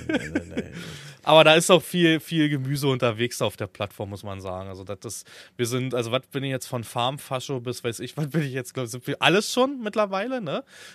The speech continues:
Speaker 2: Weil ein paar vielleicht ein bisschen über die Stränge geschlagen haben, in, im, im Norden, wenn du mitbekommen hast. Das hast du ja, das hast du voll spät, das hab ich dir erzählt sogar noch, ne?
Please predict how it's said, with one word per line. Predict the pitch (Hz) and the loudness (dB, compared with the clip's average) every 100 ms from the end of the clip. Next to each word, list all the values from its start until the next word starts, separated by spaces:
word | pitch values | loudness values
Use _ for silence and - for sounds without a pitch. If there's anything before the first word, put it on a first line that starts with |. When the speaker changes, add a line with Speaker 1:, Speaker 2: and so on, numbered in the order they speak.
| - | -2
Speaker 2:
Weil | 139 143 | 0 0
ein | 123 151 151 | -4 -4 -4
paar | - 147 156 | -4 0 0
vielleicht | - 175 156 - | 0 -2 -2 -4
ein | 139 | -8
bisschen | 156 - | -8 -6
über | 160 147 | -4 -2
die | 131 | -4
Stränge | - 135 151 | -6 -6 -4
geschlagen | 170 175 165 160 175 | -6 -6 -4 -4 -4
haben, | 175 208 269 - - - | -6 -6 -8 -16 -14 -8
in, | 160 156 156 | -6 -6 -6
im, | 143 151 | -8 -6
im | 147 143 | -4 -2
Norden, | 135 139 180 | 0 0 0
wenn | 180 | -2
du | 175 | 0
mitbekommen | 180 - 180 190 190 | -2 -4 -4 -2 0
hast. | 220 302 - - | -2 -6 -10 -8
Das | 147 151 | -8 -8
hast | - | -6
du | 175 | -2
ja, | 170 - 180 | -2 -4 -2
das | 135 | 0
hast | 151 - | 0 -2
du | |
voll | - 139 | -2 -2
spät, | - 208 | -2 -2
das | 135 | 0
hab | 123 | 0
ich | 175 | -4
dir | - 156 | -2 -2
erzählt | - 120 110 | -2 -6 -6
sogar | 110 98 | -6 -8
noch, | 95 95 | -8 -10
ne? | 110 110 | -10 -10